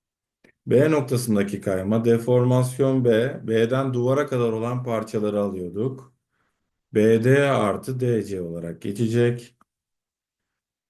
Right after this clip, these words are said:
Yani şu ikisini alacağım. Sıfır nokta sıfır yüz on beş artı sıfır nokta sıfır sıfır otuz sekizden sıfır nokta sıfır yüz elli üç milim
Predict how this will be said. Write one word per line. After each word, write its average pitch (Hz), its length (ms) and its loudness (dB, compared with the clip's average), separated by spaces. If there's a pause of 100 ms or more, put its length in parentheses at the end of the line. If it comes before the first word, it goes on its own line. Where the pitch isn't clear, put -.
Yani 104 300 0
şu 120 160 -2
ikisini 113 460 0
alacağım. 101 760 -2 (600)
Sıfır 131 380 0
nokta 127 260 0
sıfır 113 400 -4
yüz 107 260 -4
on 110 260 2
beş 120 560 -4 (840)
artı 95 380 -4
sıfır 120 300 -4
nokta 110 280 -2
sıfır 120 280 -4
sıfır 107 320 -2
otuz 101 260 0
sekizden 98 720 -4 (920)
sıfır 131 580 2
nokta 110 300 2
sıfır 117 380 -2
yüz 110 300 0
elli 104 240 4
üç 110 260 0
milim 98 440 -6